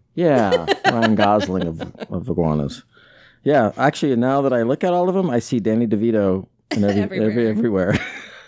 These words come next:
Speaker 2: And they have those stub noses too, like snouts, like
Speaker 1: Like Danny DeVito.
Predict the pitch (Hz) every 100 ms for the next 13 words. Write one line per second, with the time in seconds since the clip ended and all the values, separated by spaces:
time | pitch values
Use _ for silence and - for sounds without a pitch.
0 | - - 453 - 330 - 330 233 285 311
1 | 415 285 - - 226 226 196 196 170 160
2 | - 190 87 110 127 - - 202 165 -
3 | - 76 95 - 92 95 87 78 76 76
4 | -